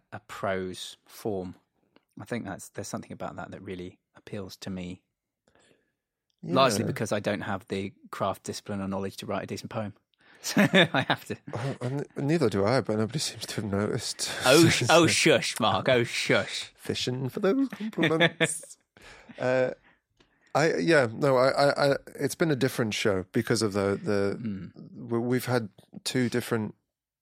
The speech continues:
Speaker 2: writers on than we normally hear, and it's been,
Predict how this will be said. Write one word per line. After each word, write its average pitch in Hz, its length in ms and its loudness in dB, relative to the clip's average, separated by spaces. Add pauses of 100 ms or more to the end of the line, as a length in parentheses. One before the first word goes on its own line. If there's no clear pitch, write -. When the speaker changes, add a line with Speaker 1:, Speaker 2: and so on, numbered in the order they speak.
(180)
Speaker 2:
writers 113 480 -2
on 117 260 -4 (240)
than 110 180 0
we 107 80 0
normally 107 540 0
hear, 107 300 -4
and 110 120 -4
it's 107 120 -4
been, 123 280 -2